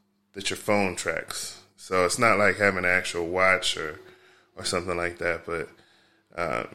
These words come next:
it still will track it. And then it also has meals, healthy meals that it suggests for you for the day. So that app, uh, you will have to pay. I'm not quite sure how much, but there is a, uh, a cost to it,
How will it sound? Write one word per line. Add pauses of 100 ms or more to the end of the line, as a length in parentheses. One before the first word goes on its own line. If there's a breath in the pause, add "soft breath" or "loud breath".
it
still
will
track
it.
And
then
it
also
has
meals,
healthy
meals
that
it
suggests
for
you
for
the
day. (760 soft breath)
So
that
app, (540 loud breath)
uh,
you
will
have
to
pay. (400 soft breath)
I'm
not
quite
sure
how
much,
but (440 soft breath)
there
is
a, (680 loud breath)
uh,
a
cost
to
it,